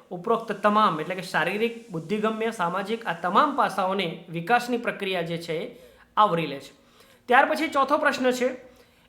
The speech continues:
વિકાસ અને વૃદ્ધિ વચ્ચેનો મુખ્ય તફાવત શું છે? શું તફાવત છે? બંને સમાન છે? વૃદ્ધિ માત્ર આકાર પ્રમાણમાં વધારો છે, જ્યારે વિકાસ સર્વાંગી છે?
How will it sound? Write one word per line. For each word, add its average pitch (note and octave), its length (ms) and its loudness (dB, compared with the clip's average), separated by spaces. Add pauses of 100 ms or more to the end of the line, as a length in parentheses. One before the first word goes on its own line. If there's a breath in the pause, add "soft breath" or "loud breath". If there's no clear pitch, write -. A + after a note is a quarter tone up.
વિકાસ D4 420 6
અને D#4 100 0
વૃદ્ધિ A3 420 0
વચ્ચેનો C#4 420 0
મુખ્ય A3 360 0
તફાવત C4 420 -2
શું D#4 260 -4
છે? - 420 -14
શું E4 220 -8
તફાવત G#3 460 2
છે? C#3+ 200 -12 (540)
બંને G#3+ 280 0
સમાન G#3+ 380 2
છે? B3 300 -4 (920 soft breath)
વૃદ્ધિ F#3+ 300 0
માત્ર C4 300 2
આકાર A3 420 6
પ્રમાણમાં C4 480 4
વધારો B3+ 360 4
છે, C4 400 -6
જ્યારે G#3 260 0
વિકાસ G3+ 400 -2
સર્વાંગી A3+ 500 2
છે? B3 260 -2